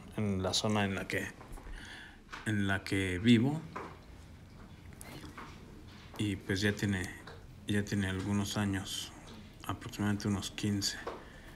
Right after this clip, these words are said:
Este, este bonsai que es desde semilla, este es de mi suegro. Y bueno, aquí se los, se los presento.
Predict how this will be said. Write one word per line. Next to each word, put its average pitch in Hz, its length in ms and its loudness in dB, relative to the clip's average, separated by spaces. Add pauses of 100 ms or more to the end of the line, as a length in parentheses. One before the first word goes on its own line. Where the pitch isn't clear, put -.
(280)
Este, 95 580 0
este - 280 2
bonsai 98 580 4
que - 100 4
es 98 140 4
desde 92 260 0
semilla, 117 420 6
este 110 200 0
es 95 80 0
de 95 80 2
mi 90 120 -2
suegro. 113 440 4 (640)
Y 107 40 -2
bueno, 104 300 2 (800)
aquí 113 200 -2
se - 140 6
los, - 380 -2 (240)
se - 160 -4
los 107 160 -2
presento. 101 640 2